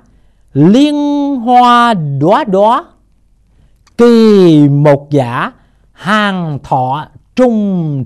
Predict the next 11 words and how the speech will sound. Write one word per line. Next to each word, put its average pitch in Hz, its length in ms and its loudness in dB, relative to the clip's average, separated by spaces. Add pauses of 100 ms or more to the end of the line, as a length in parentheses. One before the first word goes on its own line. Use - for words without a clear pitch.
trùng. 135 340 -2 (1400)
Vô 269 600 4
nhất 294 220 -4 (100)
thời, 139 500 -2 (280)
bất 170 420 -6
đạt 143 320 -2 (140)
liên 175 640 -4
bang, 247 400 -6 (920)
vô 262 580 2
nhất 269 340 -6
niệm, 139 460 -2